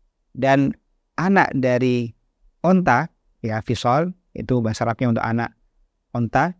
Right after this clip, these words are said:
sudah mulai kepanasan karena sudah terkena terik matahari. Para ulama menjelaskan kemungkinan atau perkiraan tarmadul fisal yaitu seperempat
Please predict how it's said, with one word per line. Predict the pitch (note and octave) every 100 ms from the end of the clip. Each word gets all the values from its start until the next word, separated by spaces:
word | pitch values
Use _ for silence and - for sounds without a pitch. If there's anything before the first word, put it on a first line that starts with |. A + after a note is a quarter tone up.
| _
sudah | - E3 C#3+ C3
mulai | C3 C#3 C3+
kepanasan | C#3+ B2+ A#2+ A#2 - G#2 G2+ _ _
karena | - A#2+
sudah | A#2+ A#2+ A#2+ C3+ -
terkena | A#2+ A#2 A#2+
terik | - C3
matahari. | B2+ A2+ A2 G2 F#2+ - _ _ _ _ _ _ _ _ _ _ _ _ _ C3
Para | C3+
ulama | E3 G3 D3+
menjelaskan | C3 C#3+ - A#2+ C3 D#3+ - _ _ _ _ _ _ _ _ _ _ _ _ _
kemungkinan | - D3+ E3 G3+ D#3+ - _ _
atau | - B2 C#3+ C3+ A#2+ - _ _
perkiraan | C#3 D#3+ D#3+ F3 C3 B2 - _ _ _ _ _
tarmadul | C#3 C#3+ C#3 B2+
fisal | F3+ C#3 B2+ C3+
yaitu | A#2 A2+ C#3+ D3+ -
seperempat | - - - D3+ D#3 - D#3+